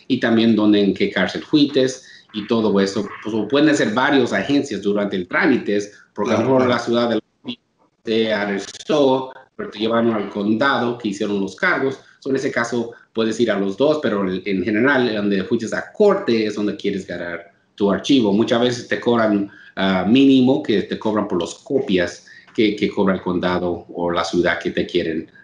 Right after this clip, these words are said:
Speaker 1: ah, dar esos, esos archivos. Lo más también que si quieres, puedes ir al, a Austin, la página del departamento de, de, del estado de Texas, y allí también hay un proceso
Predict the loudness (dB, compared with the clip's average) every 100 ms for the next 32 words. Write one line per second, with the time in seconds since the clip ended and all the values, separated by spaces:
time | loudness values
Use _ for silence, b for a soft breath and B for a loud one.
0 | -8 -6 -6 -8 -10 -8 -4 0 0 -2
1 | -6 -6 -6 -4 -2 -2 0 0 0 -6
2 | B B B B _ 2 4 4 2 0
3 | 2 4 4 4 0 -2 -4 -2 0 0
4 | -4 -2 0 2 0 0 -2 -4 -6 -4
5 | 0 0 0 0 0 0 0 0 0 0
6 | -2 -4 0 2 2 2 2 0 -4 B
7 | B B B B 0 2 4 4 2 2
8 | 2 2 2 2 0 0 0 0 2 2
9 | 2 2 2 2 -2 0 0 0 0 -2